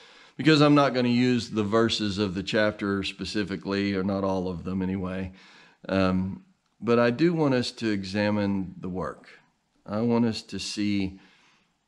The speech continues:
why the people were doing what they were doing. And so let's have a word of prayer and we'll get started. Father, I thank you for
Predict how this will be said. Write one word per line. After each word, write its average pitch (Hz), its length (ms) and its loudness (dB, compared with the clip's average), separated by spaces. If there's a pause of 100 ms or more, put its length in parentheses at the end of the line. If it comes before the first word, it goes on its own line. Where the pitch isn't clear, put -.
(220)
why 92 640 0 (720)
the 98 180 -4
people 98 340 -2
were 92 160 -4
doing 87 640 -4
what 90 220 -6
they 90 120 -4
were 85 160 -4
doing. 76 400 -10
And 85 100 -10
so 113 120 -6
let's 151 260 -2
have 117 160 -4
a 101 60 -6
word 95 160 -2
of 87 80 -10
prayer 95 260 0
and 90 160 -4
we'll 85 80 -6
get 85 160 -8
started. 76 420 -8
Father, 110 280 2
I 101 80 -4
thank 113 320 -4
you 98 100 -4
for 85 460 -6